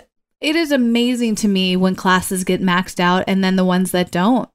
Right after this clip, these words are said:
you know, like, at my yoga studio, there are some teachers that are so popular, there's a waiting list every class. And it's a hu-, I really think it's an amazing thing when that happens because a lot of the other classes don't fill up,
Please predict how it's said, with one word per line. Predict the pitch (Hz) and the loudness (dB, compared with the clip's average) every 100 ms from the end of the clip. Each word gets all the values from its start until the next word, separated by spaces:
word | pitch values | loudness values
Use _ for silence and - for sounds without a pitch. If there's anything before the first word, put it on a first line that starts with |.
| - | -4
you | 196 | -2
know, | 180 185 208 | 0 2 0
like, | 202 | 0
at | 208 202 | 0 0
my | 202 | -2
yoga | 202 190 247 277 | 0 0 0 -2
studio, | - 196 185 175 170 | -2 0 0 0 -2
there | 175 202 | 0 0
are | |
some | 208 226 | 0 -2
teachers | 214 208 208 196 | -2 -2 -2 0
that | 208 | 0
are | 196 | -2
so | - 208 | -2 -4
popular, | - 202 214 214 190 | 0 -2 0 0 0
there's | 185 180 | 0 0
a | 180 | -2
waiting | 180 190 269 | 0 0 2
list | 208 165 - | 2 0 -4
every | 170 185 | -2 -2
class. | - 311 311 185 - - - _ _ | 0 0 2 0 -4 -14 -18 _ _
And | 233 | 0
it's | 247 247 | 2 0
a | |
hu-, | 277 - 269 - | -4 -4 -4 0
I | 285 | 0
really | 269 247 269 285 294 | 0 -2 0 0 0
think | - 247 | 0 0
it's | 233 214 | 0 -2
an | 220 | 0
amazing | 208 208 202 220 226 208 208 208 | 0 0 2 2 2 0 0 0
thing | 202 196 | 0 0
when | 180 | 0
that | 170 185 | -2 0
happens | 190 180 - 165 170 196 _ _ _ | 0 0 0 -2 -2 -6 _ _ _
because | - 240 269 | -4 0 0
a | 269 | 0
lot | 240 262 | 0 2
of | 302 | 2
the | 285 | 0
other | 277 247 | 0 -2
classes | - 262 277 240 | -2 -2 0 -2
don't | 226 262 403 | 0 0 0
fill | - 254 160 | -2 0 0
up, | - - | -4 -10